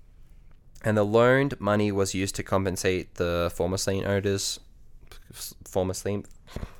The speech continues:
I can't speak, former <laughs> slave owners,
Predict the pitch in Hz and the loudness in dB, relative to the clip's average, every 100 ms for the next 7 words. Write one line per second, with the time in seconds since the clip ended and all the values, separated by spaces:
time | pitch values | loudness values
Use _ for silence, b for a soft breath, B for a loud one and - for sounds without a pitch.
0 | - - - - 78 - B B - 120 | -12 -8 -6 -6 -8 -8 B B 2 6
1 | 113 104 - - 135 98 - - 101 110 | 8 6 4 6 6 6 0 0 2 0
2 | - | -2